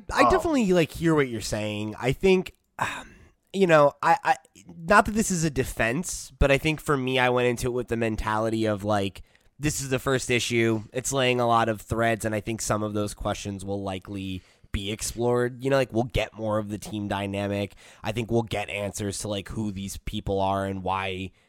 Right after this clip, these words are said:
Speaker 1: you know, we should care or whatever. Um, but, but, uh, that doesn't, that doesn't take away from that as a,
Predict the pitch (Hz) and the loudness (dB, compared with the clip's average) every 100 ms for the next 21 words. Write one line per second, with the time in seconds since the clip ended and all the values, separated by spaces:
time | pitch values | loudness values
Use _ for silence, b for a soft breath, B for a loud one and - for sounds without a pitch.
0 | _ 104 92 92 95 98 90 95 90 90 | _ -10 -10 -8 -8 -8 -10 -8 -8 -8
1 | 90 92 90 87 87 87 - b b b | -8 -8 -10 -10 -10 -12 -14 b b b
2 | 107 104 98 101 98 - - 226 - 220 | -2 -2 -2 -6 -10 -4 2 2 6 4
3 | - - 180 185 196 190 156 135 113 - | 4 -2 4 8 8 6 6 4 2 2
4 | 156 165 143 113 135 120 113 123 117 113 | 6 6 4 0 2 4 6 4 2 0
5 | 110 104 95 98 | 0 0 -2 -4